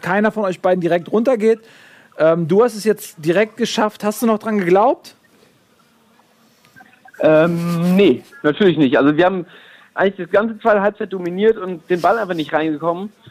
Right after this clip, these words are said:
Speaker 2: Normalerweise sind das dann die Spiele, wo man denkt, okay, es, es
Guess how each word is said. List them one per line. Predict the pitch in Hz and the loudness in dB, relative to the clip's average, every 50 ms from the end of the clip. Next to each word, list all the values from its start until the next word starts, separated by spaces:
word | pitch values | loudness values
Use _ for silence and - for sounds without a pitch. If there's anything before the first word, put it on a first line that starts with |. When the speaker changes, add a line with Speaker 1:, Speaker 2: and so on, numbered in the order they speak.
| - | -20
Speaker 2:
Normalerweise | - 135 151 156 165 180 196 196 196 185 196 190 175 - - _ - | -10 -8 -4 -2 0 0 0 -2 -2 -4 -6 -6 -8 -8 -12 _ -16
sind | 160 180 190 | -14 -10 -10
das | 208 196 | -10 -10
dann | - 214 202 | -8 -10 -10
die | 196 180 | -8 -8
Spiele, | - - 208 190 196 190 175 | -8 -8 -2 0 0 0 0
wo | 180 190 | 0 -2
man | 190 190 180 | -2 0 0
denkt, | 185 190 175 | -2 -2 -2
okay, | 165 160 - 190 170 160 - - _ _ _ _ _ _ | -2 0 2 2 2 2 0 -8 _ _ _ _ _ _
es, | - - 151 | -8 -8 -8
es | 147 | -8